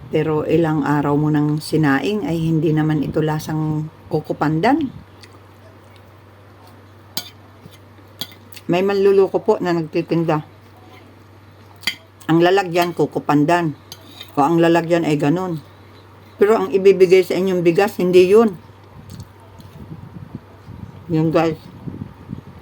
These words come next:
Nag-isa po ako ng sardinas. Hindi pa ako nakapunta kanina ng palengke.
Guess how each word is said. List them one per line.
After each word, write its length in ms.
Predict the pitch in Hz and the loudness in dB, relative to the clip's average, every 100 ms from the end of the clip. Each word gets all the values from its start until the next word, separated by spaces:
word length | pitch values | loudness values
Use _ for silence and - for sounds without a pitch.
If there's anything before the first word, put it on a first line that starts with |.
| - - - - - - - - - - - - | -20 -20 -20 -20 -20 -20 -20 -20 -20 -20 -16 -6
Nag-isa 340 | 160 170 170 180 | -2 0 0 -2
po 160 | - | -4
ako 160 | 175 175 | -4 -2
ng 100 | 165 | -4
sardinas. 760 | 165 151 147 143 139 131 - - - - - - - - - - - | -2 -2 2 2 2 -2 -12 -18 -20 -20 -20 -20 -20 -20 -20 -20 -8
Hindi 180 | 156 156 156 | -4 -2 -2
pa 160 | 143 | -2
ako 80 | 151 | 0
nakapunta 480 | 143 139 160 147 143 | 0 -2 -4 -4 -2
kanina 400 | 147 139 139 135 | 2 6 6 4
ng 160 | 135 | 0
palengke. 460 | 135 127 135 135 | -2 -4 -4 -4